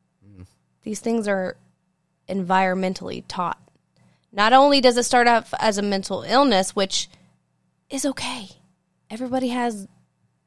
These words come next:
Speaker 2: mental illnesses. It's whatever. We,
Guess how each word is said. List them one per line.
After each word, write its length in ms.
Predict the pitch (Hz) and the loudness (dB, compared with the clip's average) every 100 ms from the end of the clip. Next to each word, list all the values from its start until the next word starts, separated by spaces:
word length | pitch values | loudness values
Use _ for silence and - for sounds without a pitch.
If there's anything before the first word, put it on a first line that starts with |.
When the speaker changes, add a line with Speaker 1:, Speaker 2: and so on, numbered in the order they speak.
| - | -10
Speaker 2:
mental 340 | 233 240 220 208 | 0 0 2 2
illnesses. 600 | 196 165 - - - - _ _ _ _ _ _ _ _ _ _ | 2 2 -6 -14 -16 -18 _ _ _ _ _ _ _ _ _ _
It's 120 | - | -6
whatever. 360 | 240 254 208 180 | 4 4 4 0
We, 200 | 185 | -6